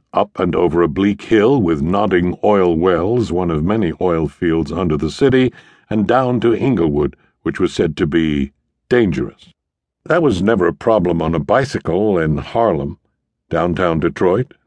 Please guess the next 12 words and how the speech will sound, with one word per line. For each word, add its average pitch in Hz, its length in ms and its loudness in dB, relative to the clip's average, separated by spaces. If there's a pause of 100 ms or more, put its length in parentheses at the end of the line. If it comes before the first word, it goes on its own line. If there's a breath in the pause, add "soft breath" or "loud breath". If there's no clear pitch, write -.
the 85 80 -2
East 85 260 -2
End 87 160 0
of 73 120 -2
London, 104 440 0
or 73 300 -4
Inglewood, 87 500 -2
California, 101 800 0 (320 soft breath)
I 101 100 0
was 98 120 2
always 98 320 2
seen 90 380 -2